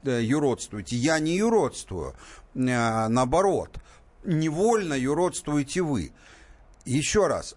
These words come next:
в мире на сегодняшний день, а, существует три суверенных страны. Не десять, не пятнадцать,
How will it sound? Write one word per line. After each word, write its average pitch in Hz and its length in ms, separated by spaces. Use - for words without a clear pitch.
в 123 140
мире 185 600
на 131 180
сегодняшний 135 960
день, 139 480
а, 120 400
существует 175 840
три 214 540
суверенных 139 800
страны. 117 520
Не 170 220
десять, 123 840
не 131 340
пятнадцать, 123 1000